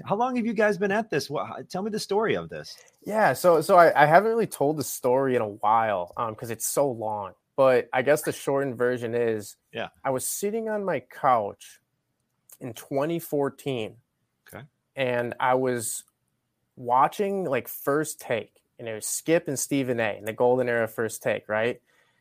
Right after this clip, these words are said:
Speaker 2: They're talking about the Donald Sterling saga with the Clippers. They're talking
Speaker 1: Mm-hmm.
Speaker 2: about Oscar Pistorius trials and the Olympics. And I was basically just sitting there like a million other people out there thinking,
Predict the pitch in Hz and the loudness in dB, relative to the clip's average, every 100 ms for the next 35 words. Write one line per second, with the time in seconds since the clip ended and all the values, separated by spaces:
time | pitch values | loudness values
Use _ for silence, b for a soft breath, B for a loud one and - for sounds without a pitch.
0 | _ 156 147 160 139 - 123 117 113 110 | _ -2 2 4 4 4 0 2 2 2
1 | 110 117 113 110 95 - - - - 165 | 0 0 0 -2 -8 -8 -8 -4 2 6
2 | 160 151 151 151 - 151 139 131 131 131 | 6 4 0 -2 2 6 8 6 4 2
3 | 127 127 113 110 - - 147 139 139 135 | 4 2 -2 -10 -10 -2 -2 0 0 0
4 | 131 123 117 - 120 107 117 113 110 123 | -2 -4 -6 0 0 0 -4 -4 0 2
5 | 120 - - 117 - 104 - - 139 135 | 2 0 -6 -8 -8 -10 -10 -4 0 2
6 | 135 131 - - - 120 120 123 123 120 | 2 0 -4 -4 2 4 4 4 2 0
7 | 120 110 95 117 127 123 127 123 120 - | -6 -10 -8 -4 -4 -2 2 2 0 -6
8 | - _ _ _ _ 139 139 277 131 143 | -18 _ _ _ _ -12 -4 -2 2 2
9 | 170 160 135 - - 180 143 123 117 113 | 2 0 -4 -4 -4 -2 -2 -2 0 2
10 | 110 110 104 113 131 151 160 147 135 120 | 2 0 -4 -4 0 2 2 2 0 -2
11 | 131 127 117 113 120 113 107 123 117 117 | -6 -2 2 2 2 -2 -4 -6 -4 -2
12 | 110 | -4